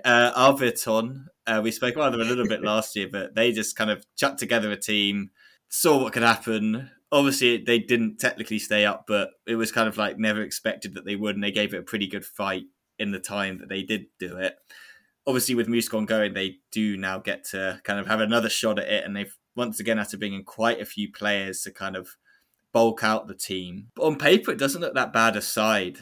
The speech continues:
Speaker 1: And just kind of going through the players they lost, it's kind of like, uh, lots of who's who, who, and who, 'cause you don't really know.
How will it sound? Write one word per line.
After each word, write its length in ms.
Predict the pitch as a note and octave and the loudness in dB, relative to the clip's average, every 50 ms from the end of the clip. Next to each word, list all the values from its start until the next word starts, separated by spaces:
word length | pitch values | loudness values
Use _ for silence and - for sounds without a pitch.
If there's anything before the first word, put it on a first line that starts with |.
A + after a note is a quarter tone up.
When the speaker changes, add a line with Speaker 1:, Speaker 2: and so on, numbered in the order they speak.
| - | -12
Speaker 1:
And 80 | - G2 | -10 -8
just 140 | G#2 - - | -8 -6 -2
kind 160 | A#2+ A2 G#2+ | -2 0 0
of 100 | F#2+ - | -2 0
going 240 | - G#2+ G#2 G#2 F#2+ | 0 0 0 0 -4
through 200 | - - G#2 G2+ | -6 -6 -6 -6
the 80 | G2+ - | -6 -6
players 320 | - - A#2+ B2 A#2+ A2 | 0 4 6 6 6 4
they 140 | - A2+ A2 | 2 0 2
lost, 320 | A2+ A2+ A2+ G#2+ - - | 2 2 2 2 0 -6
it's 100 | - - | -10 -8
kind 180 | - - G#2+ G#2 | -6 -4 -4 -4
of 100 | G2 - | -4 -4
like, 180 | G2+ G2+ G2+ - | -4 -4 -4 -2
uh, 240 | - G2+ G2 G2 F#2 - _ _ _ _ _ - _ _ | -2 -2 -2 -4 -4 -8 _ _ _ _ _ -20 _ _
lots 200 | A2 G#2 - - | -6 -6 -6 -6
of 200 | G#2+ F#2+ - - _ - | -8 -10 -10 -16 _ -2
who's 420 | A#2 A#2 A2+ A2 G#2 - - - _ _ _ _ _ _ | 0 2 2 0 -2 -4 -10 -14 _ _ _ _ _ _
who, 180 | A#2 A#2 A2 G2+ | -2 -2 0 0
who, 240 | A#2 A2+ A2 G#2+ | 2 2 2 2
and 100 | G#2 G2 | 0 -2
who, 360 | G#2+ A2 A2 A2 A2+ A#2+ C3 - - - _ | -2 -2 -2 0 -2 -4 -6 -10 -18 -20 _
'cause 180 | - A2+ G#2 - | -12 -10 -6 -4
you 60 | G#2+ | 0
don't 180 | - A2 G2 F#2 | 0 0 0 0
really 220 | G#2+ G#2 G2 G2 | -2 -4 -4 -2
know. 260 | F#2+ G2+ G2+ G#2 G#2+ | -2 -2 -4 -4 -4